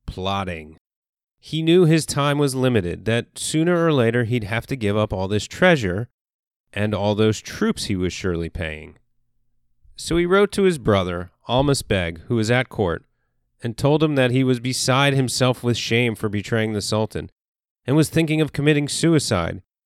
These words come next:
The only way he might be convinced to go on would be if Jalaluddin came personally to Kara and brought him back to court himself. The foolish old Sultan believed it all wholeheartedly.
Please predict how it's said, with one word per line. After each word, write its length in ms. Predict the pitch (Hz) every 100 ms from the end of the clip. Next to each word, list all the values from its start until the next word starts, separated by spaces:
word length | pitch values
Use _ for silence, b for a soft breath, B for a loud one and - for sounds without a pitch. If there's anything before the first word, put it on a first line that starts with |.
| _ 120
The 220 | 127 139
only 260 | 160 170
way 200 | 165 160
he 120 | 147 156
might 460 | 156 156 156 160
be 120 | 165
convinced 400 | 147 131 127 120 -
to 60 |
go 220 | 113 113
on 320 | 104 90 90 - _ _ -
would 160 | 123
be 140 | 120 139
if 100 | 131
Jalaluddin 1040 | - 135 131 143 147 151 131 120 123 123
came 300 | - 123 123
personally 760 | - - 143 156 - 143 131 120
to 80 | 104
Kara 460 | - 98 90 82 - _ _ _ _ _ _ _
and 160 | 101 104
brought 300 | 117 127 135
him 160 | 135
back 240 | 117 107 101
to 80 | -
court 300 | - 98 87
himself. 680 | 92 - - 80 76 _ - _ _ _ _ _ _ _ _ -
The 120 | 123
foolish 420 | - 180 196 170
old 220 | 135 139
Sultan 420 | - 107 98 98 92
believed 360 | 98 104 107
it 80 | 107
all 320 | 87 104 107
wholeheartedly. 1040 | 101 - 95 95 82 80 82 78 78 76